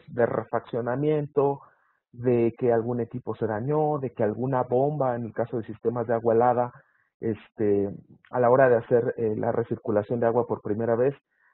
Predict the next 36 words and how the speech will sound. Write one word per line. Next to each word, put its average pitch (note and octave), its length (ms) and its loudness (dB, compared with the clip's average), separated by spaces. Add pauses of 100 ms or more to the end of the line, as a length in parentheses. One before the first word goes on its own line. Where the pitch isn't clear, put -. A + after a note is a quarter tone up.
nada B2+ 220 2
más, B2+ 240 0
este, G#2+ 560 -6
enjuagaron B2 640 2
los, G#2 200 -2 (140)
los A2 280 -2
sellos B2 280 0
mecánicos A#2 560 -2
y - 60 -20
se G#2+ 80 -8
los G2+ 100 -10
volvieron A2 380 -2
a A2 60 -4
poner A2 280 -4
y B2 60 -4
no A#2+ 180 -2
se B2+ 100 -6
los G#2+ 180 -6
cambiaron A2+ 420 0
como G2+ 240 -8
es G#2 80 -8
la G#2+ 100 -4
recomendación. E3+ 800 -6 (500)
Ese E3+ 200 -2
tipo G3+ 220 0
de F3+ 100 2
cosas, F3+ 360 0
pues, D3 160 -2
se C3 80 -6
tienen C#3+ 300 -4
que, C#3 220 -4
que D3 120 -2
ver C3 160 4
desde B2+ 160 -10
un B2 80 -4
principio. A2 540 -10